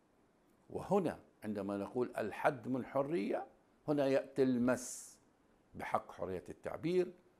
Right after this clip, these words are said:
أو حق حرية التنقل، أو حق حرية الاجتماع، أو حق حرية الإضراب، أو حق حرية التظاهر. كل هذه الأمور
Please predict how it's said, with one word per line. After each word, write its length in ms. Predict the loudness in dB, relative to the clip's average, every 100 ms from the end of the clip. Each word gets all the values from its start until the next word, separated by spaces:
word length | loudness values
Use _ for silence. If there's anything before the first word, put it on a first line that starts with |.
| _ -2
أو 100 | -2
حق 280 | -4 -8
حرية 260 | -8 -8 -8 -10
التنقل، 720 | -10 -2 -2 0 2 2 2 -12 _ _ -6
أو 120 | -6
حق 280 | -8 -18 -10
حرية 380 | -8 -6 -6 -8
الاجتماع، 800 | -12 -12 -12 -2 2 4 4 0 -16 _ _ -6
أو 80 | -4
حق 300 | -4 -10 -8
حرية 380 | -10 -6 -4 -4
الإضراب، 720 | -6 -8 -8 6 10 10 10 4 -18 _ -4
أو 80 | -2
حق 260 | -2 -6
حرية 340 | -6 -8 -8 -6
التظاهر. 720 | -10 -6 6 8 8 6 2 -4 -20 _ _ _ _
كل 260 | 2 4 2
هذه 360 | 4 4 4 -2
الأمور 560 | -2 0 4 2 0